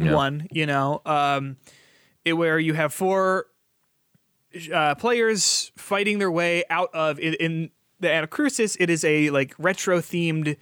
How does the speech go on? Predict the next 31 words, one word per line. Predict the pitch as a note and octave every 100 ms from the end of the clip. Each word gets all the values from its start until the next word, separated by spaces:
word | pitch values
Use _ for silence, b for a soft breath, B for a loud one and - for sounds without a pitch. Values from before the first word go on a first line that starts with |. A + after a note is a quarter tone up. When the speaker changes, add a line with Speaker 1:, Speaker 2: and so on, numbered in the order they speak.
| b b b
Speaker 2:
space | - F3 E3+
station. | - C#3 B2+ - - E3 -
So | -
instead | C#3 G3 F#3+
of |
zombies, | D#3+ D#3+ F3 D#3 D3
it's | D3 -
these, | C#3+ C#3+
like, | C3+
kinda | C#3 D3
goo | C#3 D#3
monsters. | D3+ C#3+ C#3+ D3+ C#3+
They | D3
sorta | D3+ D4
look | D4 -
like | G#3+ G3
the | F3+ D#3+
enemies | E3 F3 D#3+
from | F3 D3+
Prey, | B2+ D#3+ D3+ D#3+ G3+ G3+
the, | C#3+ C#3 C#3 C3+ B B B B B _ -
uh, | C3 C3 B2+ C3
the | -
Arcane | C#3 E3+ E3 E3 - - -
version, | - F3 F3 F3+ E3
uh, | D3+
the | C#3
Arcane | C#3+ D#3+ D#3 E3 - - _ _ _
game | - D#3
of | D#3
that. | D#3+ D3+